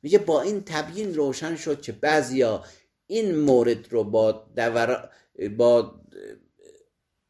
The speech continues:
مورد تعارض مقایسه کردن، قیاسشون بی مورده. و من هنا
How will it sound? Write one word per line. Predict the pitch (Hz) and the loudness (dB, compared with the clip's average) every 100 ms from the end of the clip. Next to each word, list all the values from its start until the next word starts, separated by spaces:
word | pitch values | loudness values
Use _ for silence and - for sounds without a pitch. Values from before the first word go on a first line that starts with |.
| _ | _
مورد | 127 139 139 202 170 139 107 | -2 2 6 6 6 6 4
تعارض | - 120 107 123 123 123 110 87 - _ _ - 101 | -4 -4 -2 0 2 2 0 -8 -16 _ _ -18 -10
مقایسه | 113 120 127 127 120 135 | -4 0 4 4 4 0
کردن، | 127 135 135 185 226 | 0 2 2 2 0
قیاسشون | 185 147 175 180 185 165 185 208 202 _ - | -4 2 4 4 0 -4 -2 -4 -8 _ -10
بی | 117 104 | -6 -2
مورده. | 98 92 90 80 80 | 0 2 0 0 -2
و | 107 | -2
من | 120 110 | -2 -4
هنا | 101 120 143 185 208 | -4 -4 0 2 0